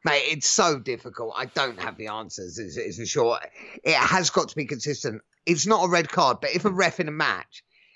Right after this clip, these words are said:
if, say, Manu does that, bounces, if a ref in a match and says, "You can't do that, you're leaving me arm, penalty against,"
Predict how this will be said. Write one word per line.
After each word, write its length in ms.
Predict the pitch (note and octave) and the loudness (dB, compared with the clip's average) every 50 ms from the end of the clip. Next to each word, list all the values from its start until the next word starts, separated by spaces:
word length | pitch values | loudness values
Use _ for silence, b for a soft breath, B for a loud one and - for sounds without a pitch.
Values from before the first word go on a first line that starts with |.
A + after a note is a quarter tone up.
| b b - | b b -2
if, 140 | F#3 E3+ | -2 -2
say, 160 | - - G3 E3+ | 0 0 -2 0
Manu 240 | D#3+ D#3 D#3 D#3 | 0 -2 -4 -4
does 340 | D3+ C3 D#3 D3 C#3 D3+ C#3+ | -2 -2 -4 -4 -4 -6 -6
that, 200 | C#3+ C3+ G#2+ - | -6 -6 -6 -4
bounces, 400 | - C#3 C#3+ C3+ - - B2+ - _ b b b b b b b b - | -2 -4 -4 -4 -6 -12 -16 -16 _ b b b b b b b b -2
if 160 | F#3+ F#3 - | 0 0 0
a 40 | G#3 | 0
ref 240 | F#3 G3 F3+ F3+ - | 0 0 0 0 -2
in 80 | F3+ | -8
a 40 | D#3+ | -6
match 300 | D#3 D#3+ D#3 B2+ A2+ - | -2 -2 -2 -2 -2 -6
and 100 | D3+ C3 | -10 -8
says, 160 | G2+ C3+ - | -8 -10 -8
"You 100 | D#3 C3 | -8 -6
can't 220 | - E3 D#3+ D3+ C3 | -4 -4 -4 -4 -4
do 60 | C#3+ | -4
that, 180 | C#3+ C3 B2 | -2 -2 -2
you're 80 | - C3+ | -2 -2
leaving 200 | D3+ D3+ C3+ C3 | -4 -4 -4 -2
me 80 | C3+ C3+ | 2 4
arm, 220 | C3+ B2+ A#2+ A#2 | 6 6 4 4
penalty 480 | G#2+ - D3+ D3 C3+ A2+ - D3+ B2 A2+ | 2 0 0 0 0 0 0 0 0 0
against," 640 | A2 - - D3+ B2+ F#2 F2 G#2+ C3+ F#3 - - | 2 2 2 2 2 0 -2 -8 -12 -12 -14 -16